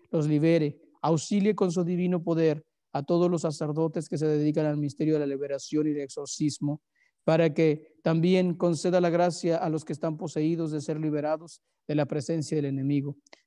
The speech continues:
Pedimos a Dios de manera particular por aquellos que están alejados de la fe,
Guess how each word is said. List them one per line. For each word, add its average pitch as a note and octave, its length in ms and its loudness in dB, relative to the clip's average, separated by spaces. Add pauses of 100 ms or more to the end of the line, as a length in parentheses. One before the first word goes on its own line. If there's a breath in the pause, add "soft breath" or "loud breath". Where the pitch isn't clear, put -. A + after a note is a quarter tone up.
(100)
Pedimos D#3 380 2
a D#3 100 2
Dios D3+ 320 2
de D3+ 80 2
manera D3 300 2
particular D3 760 0 (300 loud breath)
por D3+ 160 4
aquellos E3+ 440 4
que D#3+ 80 0
están D#3+ 200 4
alejados D#3 500 2
de D3+ 80 0
la D3 140 0
fe, C#3 320 -6